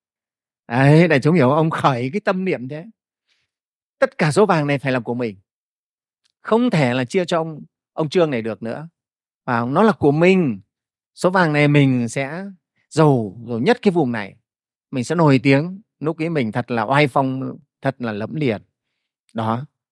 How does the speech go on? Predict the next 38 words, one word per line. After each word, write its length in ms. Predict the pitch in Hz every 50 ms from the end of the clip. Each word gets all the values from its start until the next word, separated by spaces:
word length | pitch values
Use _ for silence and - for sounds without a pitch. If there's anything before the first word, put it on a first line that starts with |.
| _ -
bây 100 | 156 143
giờ 100 | 143 120
làm 200 | 120 107 107 110
sao 180 | - 127 131
nhỉ? 280 | 127 117 101 90 80 _ _ _ _ _ _ _ _ _ _ -
Làm 160 | 147 135 117
sao 180 | - 160 156 143
để 160 | 127 117 104
số 160 | - - 160
vàng 200 | 156 151 123 113
này 100 | 110 107
thuộc 220 | - - 107 -
mình? 200 | 123 117 110 98
À, 500 | - - 120 123 127 131 131 127 110 95 - _ _ _ _ _ _ _ _ _
nghĩ 220 | 135 139 151 165
ra 120 | 165 143
rồi. 260 | 123 120 104 98 95 92 _ _ _ _ _ _ _ _ _ _ _ _ _
Tí 220 | - 147 151 175 196
nữa 320 | 190 175 160 151 170 185 170
ta 100 | 160 151
mua 220 | 151 143 143 139
rượu, 320 | 123 135 123 117 110 113 117
ta 160 | - 127 120
sẽ 120 | - 135
mua 260 | 139 147 135 131 127
thuốc 220 | 123 - - 156 -
độc, 200 | - 101 - _ _
ta 80 | 127
bỏ 200 | 117 107 95 98
vào. 420 | 98 123 123 135 131 127 107 95 _ _ _ _ _ _ _ _ _ _ _ _ _ _ _ _ _ _ _ _ _ _ -
Nghe 200 | 147 143 143 139
không? 280 | 123 110 98 95 - - _ _
Ta 140 | - 117 113
đánh 180 | 113 123 139
tan 320 | - _ 143 147 160 165 165
đi 180 | 165 151 143 131
cho 100 | 151 135
nó 200 | 135 139 143